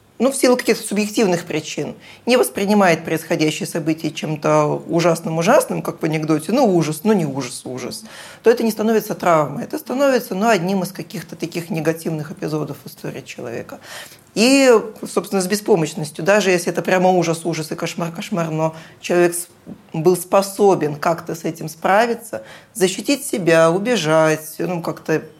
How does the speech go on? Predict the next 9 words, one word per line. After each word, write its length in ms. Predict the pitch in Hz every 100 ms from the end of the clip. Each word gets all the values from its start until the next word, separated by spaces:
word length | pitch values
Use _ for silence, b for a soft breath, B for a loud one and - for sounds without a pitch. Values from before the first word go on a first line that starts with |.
| -
м, 760 | 156 151 151 151 147 147 147 147 B B B B B B B B _
а, 380 | 165 160 151 143 - - - - - - - - 494 -
ну, 100 | 185
как 160 | 254
вышел 220 | 294 302
победителем 560 | 180 165 180 180 165 151
из 80 | 143
этой 160 | 139
ситуации 720 | - - 139 139 - - 107